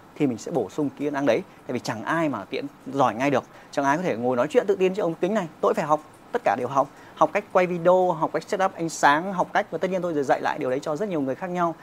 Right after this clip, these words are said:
học cách tự tin đứng trước lớp học. Nên là tất cả điều này có thể học được, ờ, trong khóa đào tạo chúng ta sẽ học hết điều này, được không các bạn? Nên là nhiều bạn hay lo lắng là việc là, ờ, chị, ờ, ờ, thiếu cái này, chị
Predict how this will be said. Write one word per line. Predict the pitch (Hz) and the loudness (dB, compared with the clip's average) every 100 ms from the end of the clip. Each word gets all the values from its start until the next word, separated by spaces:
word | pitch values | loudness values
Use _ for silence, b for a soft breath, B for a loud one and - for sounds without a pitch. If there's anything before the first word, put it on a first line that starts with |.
| B | B
học | - 170 | -4 -4
cách | 202 | 4
tự | 208 185 | 4 6
tin | 190 180 | 4 4
đứng | 156 | 0
trước | 160 226 | -2 -2
lớp | 226 | 0
học. | 185 156 - - 165 | 2 2 -2 -8 -2
Nên | 165 | 0
là | |
tất | 147 220 | -2 -2
cả | 113 | 0
điều | 113 | 2
này | 117 117 | 0 -2
có | 160 | -6
thể | 117 | -6
học | - 117 | -4 -2
được, | 139 127 - B B B | 2 0 -2 B B B
ờ, | - 120 | -4 -2
trong | 160 | -2
khóa | 160 | -2
đào | 170 | -2
tạo | 160 - | -2 -4
chúng | 123 | -8
ta | |
sẽ | 127 147 | -8 -10
học | 113 | -12
hết | - 220 175 | -6 -6 -4
điều | 120 | -2
này, | 117 101 - - | -2 -6 -12 -8
được | 117 | -4
không | 156 | 2
các | |
bạn? | 151 139 - - - - - - - - | 2 0 -6 -20 -20 -20 -20 -20 -20 -4
Nên | 156 | 2
là | 151 | 2
nhiều | 139 143 | 4 4
bạn | 131 135 | 4 2
hay | 156 160 | 0 2
lo | 143 | 4
lắng | 131 131 196 | 2 -2 -6
là | 135 | -4
việc | 120 107 | -4 -4
là, | 98 - B B B - | -6 -8 B B B -4
ờ, | 110 | -4
chị, | 107 165 143 | 0 -2 -2
ờ, | 120 104 B B - | -4 -6 B B -12
ờ, | 110 101 98 107 110 - | -6 -6 -6 -10 -14 -2
thiếu | 143 | 0
cái | 190 | 2
này, | 220 127 | -2 -6
chị | - | -10